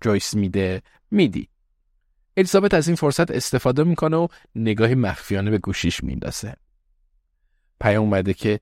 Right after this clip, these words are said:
«من برای شما کاری دارم.» الیزابت پمپاژ خون رو توی رگ‌هاش احساس می‌کنه. اوضاع اخیراً خیلی آروم بوده.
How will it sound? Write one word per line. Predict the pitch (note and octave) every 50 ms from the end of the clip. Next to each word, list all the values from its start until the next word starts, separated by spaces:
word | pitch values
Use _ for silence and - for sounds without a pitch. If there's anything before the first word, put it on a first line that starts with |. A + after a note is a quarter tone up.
| _ _ _ _
«من | G#2+ G2+ G2 G2 G2
برای | G2 F#2 F#2 F#2
شما | - - G2 G2 G#2
کاری | - - - G#2 F#2+ F#2 F#2+ F#2
دارم.» | - - - B2+ - _ _ _ _ _ _ _ _ _ _ _ _ _ _ _ _ _ _ _ _ _ _ _ _ _ _ _ _ _
الیزابت | A2+ A2 G#2+ G#2 G#2+ G#2 G2+ G#2+ G#2+ - - - _ _ _ _ _
پمپاژ | - - G2+ E2+ - G#2 G#2 G2 -
خون | G#2 - - G#2 G2+ G2
رو | G#2 F#2+
توی | - - G2+ G2+
رگ‌هاش | F#2+ F2+ - - - - F#2+ - - -
احساس | A2 - - - G#2 G2 - - -
می‌کنه. | D#2 - - - - - - - _ _ _ _ _ _ _ _ _ _ _ _ _ _ _ _ _ _
اوضاع | _ C#3 C#3+ B2 - C3+ B2+ - - _ _ _ _
اخیراً | A#2 - - - A#2 A#2 A#2+
خیلی | - - B2 A#2+ B2 - -
آروم | A2 G#2 G2+ G2 G2+ G2 F#2+ F2+
بوده. | - - - - - - - -